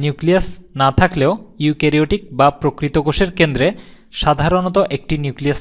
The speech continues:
থাকে, তবে বিপাকক্রিয়ার পরিস্থিতির উপর নির্ভর করে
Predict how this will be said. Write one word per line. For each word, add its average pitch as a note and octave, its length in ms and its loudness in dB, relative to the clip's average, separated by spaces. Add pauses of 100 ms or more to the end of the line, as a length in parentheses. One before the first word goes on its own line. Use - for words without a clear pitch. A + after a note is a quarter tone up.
থাকে, A#2 180 -8 (960)
তবে C#3+ 200 4 (360)
বিপাকক্রিয়ার E3 560 2 (120)
পরিস্থিতির E3 540 2
উপর D#3+ 140 2 (100)
নির্ভর C3+ 280 2 (100)
করে C#3+ 160 4